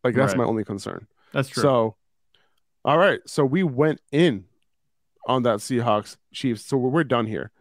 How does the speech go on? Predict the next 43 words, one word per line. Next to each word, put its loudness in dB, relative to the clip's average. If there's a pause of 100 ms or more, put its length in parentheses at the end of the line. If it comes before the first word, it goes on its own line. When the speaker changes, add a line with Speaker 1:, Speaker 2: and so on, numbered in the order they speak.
(120)
Speaker 1:
So -2
we 0
got 4
Speaker 2:
Yeah. -6
Speaker 1:
that. 2
That's 2
how 4
quick -2
it -2
was. -10
Like, -8
did -4
it -2
even 4
take -2
five 2
minutes? -2
I -4
don't 0
even -4
think -10
it -12
did. -6
Speaker 2:
No. 0 (300)
Speaker 1:
Justin 0
Fields 0
as -4
our -6
quarterback, -6
Jerick 0
McKinnon, -4 (500)
uh, 4
and 0
Nick 0
Chubb 0
as 2
our 0
running 0
backs, -8 (120)
D -2
K -2
Metcalf 0
and -2